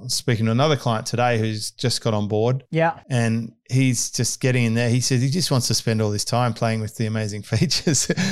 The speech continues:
Speaker 1: He can't believe it's there.
Speaker 2: This is my life's work.
Speaker 1: Yeah, it's great.
Speaker 2: This is, uh,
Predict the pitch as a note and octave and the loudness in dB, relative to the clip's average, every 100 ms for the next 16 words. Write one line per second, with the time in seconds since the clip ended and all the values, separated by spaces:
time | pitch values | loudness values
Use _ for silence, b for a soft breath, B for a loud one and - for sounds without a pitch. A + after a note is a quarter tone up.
0 | D#3+ - D#3+ E3+ E3+ B2+ B2 B2 A#2+ A#2+ | -4 0 4 6 6 4 4 4 4 0
1 | - C#3 A2 - _ F3 A#3 C#4 B3 A#3 | 4 4 4 0 _ 0 4 4 6 6
2 | G#3+ A3 G#3 G#3 G#3+ A3+ C#3 - - - | 6 4 4 4 6 6 6 0 -12 -8
3 | E3 - - F#3 D3 F#3+ G#3+ - G3+ | -4 0 4 6 6 4 2 4 2